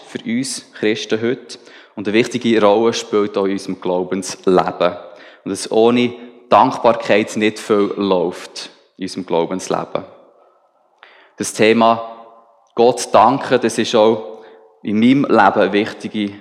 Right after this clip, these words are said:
Rolle, die es spielt. Ähm, in einem Bereich bezüglich diesem Thema bin ich ziemlich gut unterwegs,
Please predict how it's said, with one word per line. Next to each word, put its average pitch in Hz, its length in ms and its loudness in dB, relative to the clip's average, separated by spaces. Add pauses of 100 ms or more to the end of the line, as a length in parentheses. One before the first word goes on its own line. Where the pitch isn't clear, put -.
(540)
Rolle, 101 300 4
die 95 80 0
es - 120 -6
spielt. - 580 -8 (1300)
Ähm, 90 500 -8
in 98 140 -2
einem 120 280 6
Bereich 117 380 2 (420)
bezüglich 110 380 -4
diesem 110 280 -2
Thema 110 420 0 (240)
bin 104 120 -2
ich 110 100 0
ziemlich 120 420 0
gut 143 300 0
unterwegs, 120 760 -2